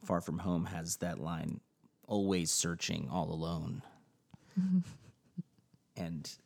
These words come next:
Speaker 1: really, that's, I think, what artists are doing that many other people don't do.
Speaker 2: Mm-hmm.
Speaker 1: You know,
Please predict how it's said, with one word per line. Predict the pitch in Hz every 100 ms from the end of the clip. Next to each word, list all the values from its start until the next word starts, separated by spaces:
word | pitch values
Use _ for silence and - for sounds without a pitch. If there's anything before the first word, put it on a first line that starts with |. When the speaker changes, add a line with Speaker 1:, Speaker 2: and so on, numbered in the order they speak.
| _
Speaker 1:
really, | 107 143 139
that's, | 92 90 -
I | 92
think, | 95 87
what | - 92 78 - _ _ _ - _ _ _ -
artists | 107 104 95 - - -
are | 92
doing | 95 95 92 90 78 - - _ _ _ _ _ _ _ _ -
that | 95 80
many | 98 98 98 92 - _
other | 110 101
people | 92 98 90 82 - _ _ _ _ _ - 123
don't | 107 95 -
do. | - - - - - - _ _ _ _ _ _ _ 214
Speaker 2:
Mm-hmm. | 202 214 104
Speaker 1:
You |
know, | 98 90